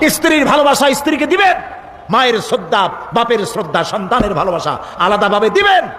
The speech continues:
আর সব থেকে যিনি ভালোবাসা পাওয়ার দাবিদার, তার জন্য, তার জন্য রাতের বেলায় জাগুন, সিজদা দিয়ে কাঁদতে থাকুন।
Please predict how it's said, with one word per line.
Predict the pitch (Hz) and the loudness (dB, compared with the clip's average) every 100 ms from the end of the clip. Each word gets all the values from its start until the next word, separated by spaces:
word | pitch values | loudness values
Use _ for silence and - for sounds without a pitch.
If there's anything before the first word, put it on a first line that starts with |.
| - - - - | -16 -18 -20 -4
আর | 135 139 - - | -2 -2 -4 0
সব | 349 349 | 0 0
থেকে | - 302 254 | -2 0 0
যিনি | 202 226 | 0 0
ভালোবাসা | 185 233 202 185 190 | 0 0 -2 0 -2
পাওয়ার | 170 190 175 156 - - | 0 2 2 -2 -6 -6
দাবিদার, | 139 151 190 247 233 185 120 - - - - | -4 0 2 4 4 2 -2 -8 -14 -8 0
তার | 185 185 143 | 2 2 0
জন্য, | 185 170 170 151 - | -2 -2 -4 -4 -2
তার | 185 285 254 180 | 2 4 2 0
জন্য | 220 214 196 | -4 -2 0
রাতের | 175 180 185 175 | 0 0 -2 -2
বেলায় | 160 156 - | 0 0 0
জাগুন, | 143 147 302 277 208 - - | 0 2 0 0 -2 -4 -4
সিজদা | - 294 - 440 | -2 0 4 4
দিয়ে | 427 415 403 | 4 2 2
কাঁদতে | 392 392 392 | 0 0 0
থাকুন। | 311 330 311 226 | 0 0 -2 -2